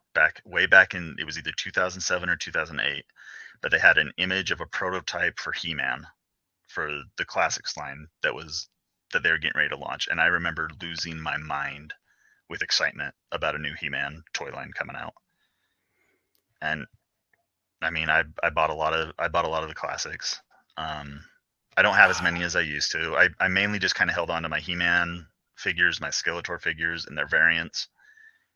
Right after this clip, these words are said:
And then I, well, my wife kept the Teela figures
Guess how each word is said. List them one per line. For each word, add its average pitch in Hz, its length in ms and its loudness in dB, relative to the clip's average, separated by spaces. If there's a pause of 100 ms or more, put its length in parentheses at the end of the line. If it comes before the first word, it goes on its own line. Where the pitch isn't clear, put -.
(120)
And 80 200 -2
then 76 640 -2 (760)
I, 76 260 0 (520)
well, 73 140 -4
my 73 180 -2
wife 76 280 4
kept - 180 0
the - 60 -8
Teela 65 260 -6
figures - 500 -4